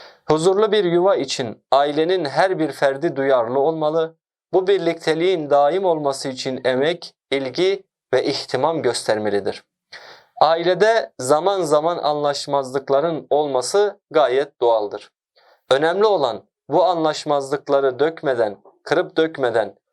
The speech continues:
birbirimizin kişiliğini zedeleyecek onurunu incitmeden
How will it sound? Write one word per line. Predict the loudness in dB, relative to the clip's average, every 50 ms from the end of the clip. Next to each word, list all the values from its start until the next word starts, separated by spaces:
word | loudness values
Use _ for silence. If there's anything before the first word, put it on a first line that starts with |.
| _ _ _ 0
birbirimizin | 0 2 2 2 2 2 2 0 0 -2 0 0 0 0 0 -2 -4
kişiliğini | -4 -4 -4 -2 0 0 0 0 0 0 0 0 0 0
zedeleyecek | 2 0 0 2 0 0 0 0 -2 -2 0 -2 -2 -2 -4 -6 -4 -2
onurunu | -2 0 0 0 0 0 0 0 0 0
incitmeden | 0 -2 -4 -4 -4 -4 -4 -2 -2 0 0 0 0 -2 -4 -8